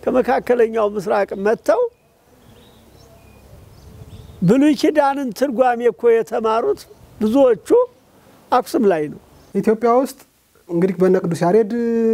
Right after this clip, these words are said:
Speaker 2: በጣም ሰፊ ጉባኤ ቤት ነበረ። እ፣ ከዛ እነ በነ አቡነ ኢየሱስ ስሟ በጣም በርካታ፣ እ፣ አበው መነኮሳትን አስተማሩ።
Speaker 1: ለምሳሌ አባ ገሪማ የአድዋው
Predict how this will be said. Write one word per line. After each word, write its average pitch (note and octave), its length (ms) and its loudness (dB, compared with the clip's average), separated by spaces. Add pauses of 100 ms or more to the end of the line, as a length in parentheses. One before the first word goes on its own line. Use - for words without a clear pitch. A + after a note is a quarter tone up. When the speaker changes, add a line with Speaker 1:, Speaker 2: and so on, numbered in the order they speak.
(220)
Speaker 2:
በጣም G3 400 -4
ሰፊ G3 240 -6
ጉባኤ F3 280 -2
ቤት A3 180 -2
ነበረ። G#3 360 -2 (1080)
እ፣ F#3 140 -8 (1080)
ከዛ E3+ 240 -6 (120)
እነ G3+ 200 0
በነ G3 240 0
አቡነ G3 240 2
ኢየሱስ F3+ 280 -4
ስሟ F#3 160 -6 (100)
በጣም F#3 500 -4
በርካታ፣ F3 380 -6 (680)
እ፣ F3 100 -18 (500)
አበው F3 220 -2
መነኮሳትን E3 520 -4
አስተማሩ። D3+ 440 -10 (460)
Speaker 1:
ለምሳሌ A3+ 520 0 (960)
አባ G#3 260 0 (140)
ገሪማ G#3+ 400 0 (880)
የአድዋው G#3 560 2